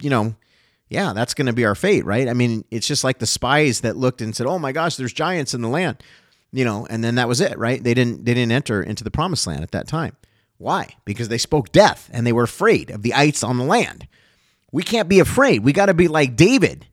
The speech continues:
with his smooth stones, you know, and that one that, first shot right there, boom. You know what I'm saying? That's what we need to, we need to be people of faith, like Moses that parted the Red Sea. Uh, we need to be people of faith, okay? We, you know,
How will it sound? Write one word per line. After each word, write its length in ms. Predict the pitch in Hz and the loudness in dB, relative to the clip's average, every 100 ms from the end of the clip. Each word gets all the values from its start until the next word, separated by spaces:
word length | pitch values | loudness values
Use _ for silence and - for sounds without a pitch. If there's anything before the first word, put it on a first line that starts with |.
| _ _ _ | _ _ _
with 100 | 135 | -2
his 160 | 143 147 | 0 2
smooth 520 | - 151 180 208 190 | 2 0 0 0 0
stones, 840 | 160 - 214 247 160 104 - - - _ _ _ _ _ | 0 0 2 4 4 2 -4 -4 -8 _ _ _ _ _
you 160 | 127 156 | -2 0
know, 180 | 190 | 2
and 100 | 208 | 2
that 140 | 147 139 | 0 0
one 240 | 160 226 | 2 4
that, 120 | 170 87 - - - - - - _ _ - | 2 4 6 6 4 -2 -14 -20 _ _ -4
first 220 | 185 180 | -2 0
shot 320 | 233 226 - | 2 2 2
right 200 | 147 165 | -2 0
there, 240 | 214 208 104 | 2 2 4
boom. 520 | 101 196 185 107 78 _ _ _ _ _ | 8 8 8 4 -2 _ _ _ _ _
You 120 | - 143 | -2 2
know 80 | |
what 80 | 160 | 2
I'm 80 | 170 | 2
saying? 280 | - 165 185 | 2 2 4
That's 240 | 180 220 | 2 2
what 160 | 208 180 | 2 4
we 160 | 170 | 4
need 220 | 160 160 139 | 6 4 2
to, 60 | |
we 180 | 120 156 | 0 2
need 140 | 226 | 2
to 40 | 220 | 4
be 140 | 160 | 2
people 340 | - 196 156 135 | 4 2 2 0
of 80 | |
faith, 320 | 117 233 254 - | 2 2 2 0
like 140 | 127 | -2
Moses 560 | 135 170 247 208 123 - | 2 4 4 4 0 0
that 160 | 139 | -2
parted 300 | - 185 175 | 2 2 4
the 80 | 156 | 4
Red 260 | 147 160 139 | 4 4 4
Sea. 440 | - 262 151 - _ _ _ _ _ _ | 2 2 0 -4 _ _ _ _ _ _
Uh, 180 | - - | -18 -6
we 120 | 147 | 0
need 160 | 202 202 | 0 2
to 40 | |
be 160 | 165 156 | 0 2
people 380 | 196 185 175 | 2 2 2
of 80 | 143 | 0
faith, 440 | - 233 262 - - | 2 2 2 -2 -10
okay? 220 | - 180 | -4 0
We, 160 | 175 170 | 2 0
you 160 | 147 170 | 2 2
know, 140 | 147 | 2